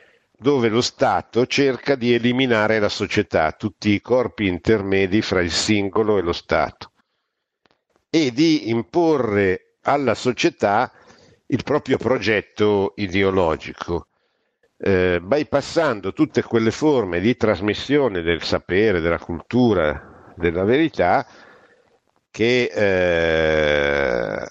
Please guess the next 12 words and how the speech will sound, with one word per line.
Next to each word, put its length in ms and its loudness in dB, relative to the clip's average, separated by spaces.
appunto 760 -2
sono, 840 -2
eh, 400 0
costitutive 880 0
della 180 2
società 480 -2
stessa. 640 -4
Le 140 -2
scuole 500 0
libere, 500 0
per 240 -4
esempio, 560 -2